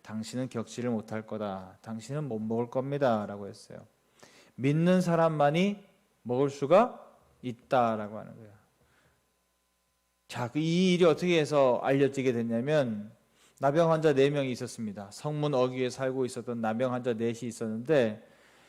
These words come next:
나병 환자는 보통 성 안에 못 들어와 살죠. 대부분 저기 멀리 성 밖에, 어, 격리돼서 생활을 하는 겁니다. 그런데 이 사람들이 생각을 한 거예요. "어차피 여기 성 안에서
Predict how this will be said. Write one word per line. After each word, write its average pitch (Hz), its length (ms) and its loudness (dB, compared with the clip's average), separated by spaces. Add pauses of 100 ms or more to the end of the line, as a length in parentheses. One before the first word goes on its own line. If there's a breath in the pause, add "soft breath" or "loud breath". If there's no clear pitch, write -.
(180 soft breath)
나병 165 360 6
환자는 180 360 4
보통 156 600 0
성 165 280 -2
안에 147 220 2
못 127 240 -2
들어와 143 220 4
살죠. 143 540 -2 (540)
대부분 131 640 -4 (500 soft breath)
저기 123 480 4
멀리 127 640 4
성 156 280 -6
밖에, 123 560 -4 (460 soft breath)
어, 101 340 -12
격리돼서 131 720 2
생활을 117 460 0
하는 127 180 -8
겁니다. 113 640 -10
그런데 143 520 -4 (360 soft breath)
이 175 60 -6
사람들이 180 440 2
생각을 160 320 2
한 143 140 -2
거예요. 110 400 2
"어차피 175 1000 -2
여기 147 260 2
성 175 360 -2
안에서 143 800 0